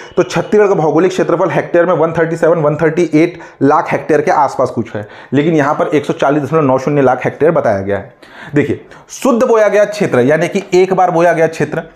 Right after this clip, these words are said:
वो है हमारे छत्तीसगढ़ में फ़ोर्टी सिक्स पॉइंट थ्री ज़ीरो लाख hectare, जबकि एक से अधिक बार बोया गया क्षेत्र, एक खेत में एक से अधिक बार बोया गया क्षेत्र,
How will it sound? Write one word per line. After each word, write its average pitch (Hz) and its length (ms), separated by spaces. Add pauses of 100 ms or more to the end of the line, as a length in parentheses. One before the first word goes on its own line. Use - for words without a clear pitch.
(280)
वो 185 140
है 220 160
हमारे 190 260
छत्तीसगढ़ 170 560
में 180 100
फ़ोर्टी 180 320
सिक्स 175 220
पॉइंट 180 280
थ्री 185 140
ज़ीरो 170 200
लाख 147 420
hectare, 107 440 (480)
जबकि 196 600 (180)
एक 240 240
से 247 140
अधिक 208 400
बार 240 160
बोया 208 260
गया 190 180
क्षेत्र, - 420 (540)
एक 208 420
खेत 196 300
में 143 460 (280)
एक 214 220
से - 480
अधिक 269 300
बार 233 220
बोया 190 240
गया 151 220
क्षेत्र, 165 480